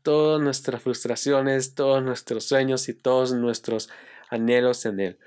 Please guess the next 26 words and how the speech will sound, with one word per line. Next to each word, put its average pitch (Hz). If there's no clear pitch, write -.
Así 147
que 196
espero 190
que 131
ya 156
en 135
este 151
momento, 139
en 135
el 123
final 127
de 160
este 160
episodio, 151
tengas 175
esa 170
emoción 143
y 127
te -
has 165
dado 156
cuenta 147
de 127
que 120
no 135
hay 160